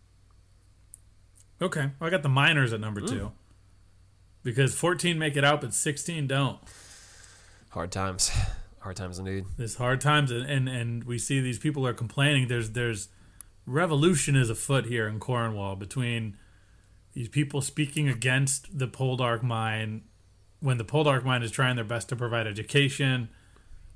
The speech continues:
Speaker 1: wages, um, decency as far as not letting twelve-year-olds work.
Speaker 2: Mm-hmm.
Speaker 1: And if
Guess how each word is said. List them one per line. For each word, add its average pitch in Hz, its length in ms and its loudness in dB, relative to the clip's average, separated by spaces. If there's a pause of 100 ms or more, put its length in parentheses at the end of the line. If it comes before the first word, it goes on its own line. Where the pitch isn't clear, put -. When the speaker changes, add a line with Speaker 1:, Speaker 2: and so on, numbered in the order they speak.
Speaker 1:
wages, 127 880 2
um, 104 640 -4 (260)
decency 151 600 2
as 131 120 0
far 131 160 2
as 123 80 0
not 131 160 0
letting 127 200 -2
twelve-year-olds 127 600 0
work. 107 240 -2
Speaker 2:
Mm-hmm. - 840 -8
Speaker 1:
And 107 420 -6 (680)
if 120 160 -6